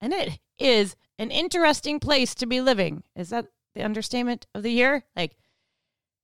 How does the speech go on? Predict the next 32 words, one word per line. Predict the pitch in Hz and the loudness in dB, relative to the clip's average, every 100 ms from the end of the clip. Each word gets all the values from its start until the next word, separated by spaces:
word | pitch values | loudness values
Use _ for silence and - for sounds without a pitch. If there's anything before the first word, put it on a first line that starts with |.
| _ | _
there's | - 208 | -4 -2
some | 403 | -2
stuff | 415 - 196 254 - | -4 2 4 2 0
going | - 165 226 | -4 -2 0
on, | 208 311 - 135 - _ _ _ | 2 2 0 -4 -16 _ _ _
and | 160 | -6
it | 175 180 | -4 -2
is | 214 | -4
pretty | - 254 254 | -2 -2 -2
interesting, | - 185 190 - 190 208 254 | -4 -6 -4 -2 -2 -2 -8
especially | - - 170 214 | -10 -4 -4 -4
if | 214 | -6
you | 190 | -8
just | 180 - | -6 -4
sit | 196 - | -6 -4
back | 185 170 - _ | -6 -6 -20 _
and | - 170 | -12 -6
think | - 226 269 | -4 -4 -4
about | 220 208 156 | -4 -4 -4
it | 127 - - _ _ _ _ _ | -8 -10 -12 _ _ _ _ _
and | 220 | 0
not | 294 339 | 0 2
react | 349 262 240 - - | 2 4 4 2 -4
and | 220 | -2
not | 220 247 | -2 -4
get | 240 | -4
worked | 240 233 | -4 -2
up | 226 220 | -2 -2
about | 196 185 | 0 0
it, | 180 | 0
but | 185 | -2
just | 196 202 | -4 -6